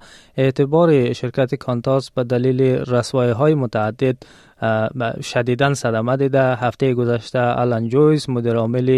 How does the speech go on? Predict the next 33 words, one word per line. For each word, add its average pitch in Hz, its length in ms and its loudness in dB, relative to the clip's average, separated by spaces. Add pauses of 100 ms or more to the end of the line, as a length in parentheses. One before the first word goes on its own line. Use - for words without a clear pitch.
(120)
این 135 120 -4
شرکت 127 480 -4
که 139 300 -4
البته 123 280 -6
قرار 127 380 0
است، 127 260 0 (400)
اه، 113 180 0
روز 123 220 0
چهارشنبه، 123 1040 0 (200)
اه، 113 200 -4
شش 151 320 -4
سپتامبر 117 600 -2
از 110 100 -2
سمت 120 380 -4
خود 120 220 -4
کنار 165 400 0
بره، 170 320 2 (400)
اه، 123 200 -4
به 131 200 0
جلسه 123 420 0 (140)
اجتماعی 120 540 -2
یک 127 340 0
کمیته 117 440 -2
سنا 120 420 0
احضار 147 480 2
شد 135 340 -2
و 120 200 0
در 117 160 -4
این 127 100 -2
جلسه 117 420 -2
فاش 143 280 -2
شد 143 280 -4
که، 139 220 -2